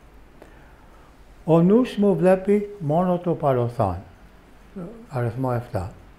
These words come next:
Αλλά ο νους μας είναι προγραμματισμένος από το ανύπαρκτο παρελθόν και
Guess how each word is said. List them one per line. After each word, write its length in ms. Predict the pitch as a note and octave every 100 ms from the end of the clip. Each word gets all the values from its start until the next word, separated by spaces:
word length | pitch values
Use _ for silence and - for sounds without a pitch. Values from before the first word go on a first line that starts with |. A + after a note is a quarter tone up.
| - - - - - - -
Αλλά 300 | C#3 C#3 C#3+
ο 140 | E3 D3
νους 340 | E3 A3+ A#3
μας 380 | D3 C3 D3 A3 -
είναι 220 | F3+ E3+
προγραμματισμένος 1400 | - D3 C3+ A#2+ A#2+ A#2 A#2+ A#2 A2+ G#2 G#2 B2 D3 - -
από 380 | C3 C3+ C#3
το 240 | C3+ C3+ C#3+
ανύπαρκτο 880 | C3 C#3 G3+ A3 C#3+ B2 - A#2 G#2+
παρελθόν 800 | B2 G#2 G2+ G2+ G#2+ G2+ C3 F#3 - - - - - - -
και 200 | D#3